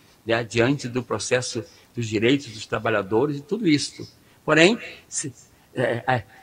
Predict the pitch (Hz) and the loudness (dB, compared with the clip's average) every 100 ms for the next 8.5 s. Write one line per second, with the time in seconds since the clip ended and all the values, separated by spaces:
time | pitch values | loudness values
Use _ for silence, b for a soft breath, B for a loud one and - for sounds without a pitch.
0 | _ 135 139 143 143 156 151 139 175 180 | _ 2 6 4 4 2 8 8 8 6
1 | 127 127 139 139 131 156 156 143 139 123 | 4 6 4 6 6 8 6 4 0 6
2 | 147 160 151 139 147 131 123 135 131 117 | 6 6 0 -6 -2 -2 2 4 4 2
3 | 120 127 190 202 311 - - 202 180 - | 0 6 6 6 -4 -10 -6 0 2 2
4 | 143 143 123 135 117 117 135 127 131 131 | 2 0 0 -6 -4 2 2 2 -2 0
5 | 175 165 180 208 214 339 - 151 143 147 | 2 6 8 6 2 -6 -6 -8 -4 0
6 | 170 139 143 143 139 151 175 196 190 208 | 0 4 2 2 -2 -2 0 -2 -2 2
7 | 220 277 - 175 180 175 175 180 185 196 | 2 2 -4 -6 -6 0 0 2 -2 -2
8 | 247 139 156 - - | 2 4 2 -2 -20